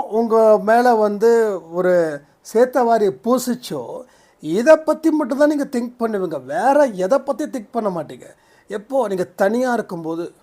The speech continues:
ஆனா ஏதாவது ஒரு வேலை செய்யும்போது, ஓகேவா, ஏதாவது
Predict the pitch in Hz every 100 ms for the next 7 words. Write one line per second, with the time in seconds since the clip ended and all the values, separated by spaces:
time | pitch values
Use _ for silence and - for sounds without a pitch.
0 | _ _ _ _ _ _ _ _ _ _
1 | _ _ 180 190 139 127 - _ _ _
2 | - _ _ 170 190 262 320 302 160 143
3 | 247 320 370 349 247 214 180 147 127 -
4 | - _ 156 156 131 151 175 - _ _
5 | _ - 156 233 269 349